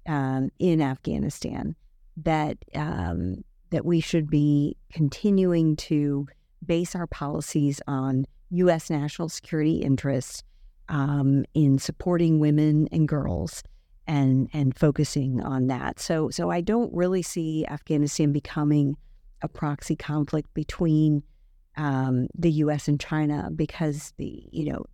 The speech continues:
Afghanistan does not have the resources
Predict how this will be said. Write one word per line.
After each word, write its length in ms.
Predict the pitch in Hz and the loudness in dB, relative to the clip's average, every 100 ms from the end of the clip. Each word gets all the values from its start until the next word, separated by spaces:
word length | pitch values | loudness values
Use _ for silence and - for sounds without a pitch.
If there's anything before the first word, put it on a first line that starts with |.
| _ - | _ -8
Afghanistan 720 | 156 - 170 180 - 170 156 | -4 0 0 0 0 2 2
does 160 | 151 147 | 0 0
not 240 | 143 160 | -2 -2
have 320 | - 156 151 151 | -6 -6 -6 -6
the 140 | 170 - | -6 0
resources 920 | 180 175 170 156 - 156 151 156 | 0 0 -2 -2 -2 -2 -2 -4